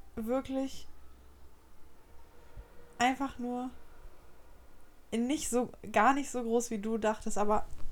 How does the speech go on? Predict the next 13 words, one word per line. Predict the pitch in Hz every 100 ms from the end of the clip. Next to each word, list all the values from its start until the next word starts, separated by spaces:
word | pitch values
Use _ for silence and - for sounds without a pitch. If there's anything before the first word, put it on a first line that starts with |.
| - - - -
allein, | 233 226 240 254 262 277 233
wie | 214
die | 196 208
aussieht, | 214 233 240 214 214
Leute, | 214 220
googelt | 208 226 220 214
das | 202 -
mal. | 202 208 233 - - -
Warte. | 208 196 196 214 226 - - - - - - - - - - - -
Die |
ist | 226
einfach | 220 226 247
nur | 240 247 247